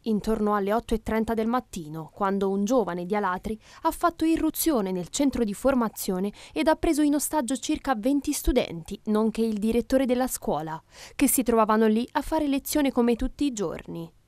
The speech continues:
Il ragazzo, ventottenne, residente nella contrada Colle Lavena di Alatri, poco dopo l'inizio delle lezioni ha fatto irruzione nella scuola e, dopo averlo afferrato alla gola,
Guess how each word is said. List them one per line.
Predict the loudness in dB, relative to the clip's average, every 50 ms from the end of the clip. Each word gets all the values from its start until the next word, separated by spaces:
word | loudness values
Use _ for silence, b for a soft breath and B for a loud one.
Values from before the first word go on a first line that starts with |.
| _ _ _ 0
Il | 2 4
ragazzo, | 4 4 2 2 2 0 0 -2 -2 -2 2
ventottenne, | 4 4 4 4 2 0 -2 0 0 0 0 0 -2 -2 0
residente | 0 0 0 2 2 2 2 2 2
nella | 2 2 2 0 0
contrada | 0 0 0 0 2 2 2 2 4 2 2
Colle | 2 2 2 4 6 6
Lavena | 6 6 6 4 4 2 2 2 0
di | 0
Alatri, | 0 2 0 0 -2 -2 -4 -4 -4 -4 B B B
poco | B 2 4 4 4
dopo | 4 4 4 4 2
l'inizio | 2 2 2 0 0 0 0
delle | 0 2 2 2
lezioni | 2 0 0 -2 -2 -2 -2 0 0 -2 -2
ha | -4 -6 -2
fatto | 0 0 0 2 2
irruzione | 2 4 4 2 0 0 0 2 4 4 4
nella | 4 4 4 2 0
scuola | -2 0 2 2 2 4 2 0 -2
e, | -4 -4 -2 2
dopo | 4 4 4 4 4
averlo | 2 2 4 2 2 0 -2 -4
afferrato | -2 -2 -2 -2 -2 -2 -2 0 0
alla | 2 0 2
gola, | 2 0 -2 -2 -4